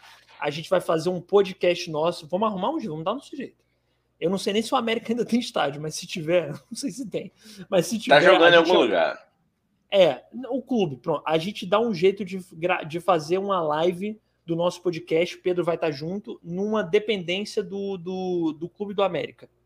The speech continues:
Speaker 1: entendeu? E a gente vai fazer um episódio especial patrocinado pelo América. Não tem muito o que dar pra gente, o América, né? Tá meio fudido, mas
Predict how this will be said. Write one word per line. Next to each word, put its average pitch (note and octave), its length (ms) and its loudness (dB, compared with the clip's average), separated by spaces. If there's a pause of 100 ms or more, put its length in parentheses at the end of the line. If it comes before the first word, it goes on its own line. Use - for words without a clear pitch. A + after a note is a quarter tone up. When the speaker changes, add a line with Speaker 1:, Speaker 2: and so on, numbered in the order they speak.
(140)
Speaker 1:
entendeu? D3+ 220 -2
E E3+ 60 4
a E3+ 60 2
gente E3 180 -4
vai G3 120 6
fazer F#3+ 200 0
um G3+ 40 2
episódio F#3 340 0
especial G3 680 4
patrocinado A3+ 880 2
pelo G#3+ 180 2
América. F3 540 -4 (480)
Não D#4+ 160 -12
tem E4+ 100 -6
muito C#4+ 180 -2
o D#4+ 40 -12
que D4+ 80 -4
dar B3 140 6
pra C4+ 140 -2
gente, G3+ 240 -4
o D3 40 2
América, C3+ 340 -4
né? C#3+ 80 -4
Tá C#3 160 -12
meio F#3 160 -8
fudido, D#3 260 -8
mas D#3 160 -2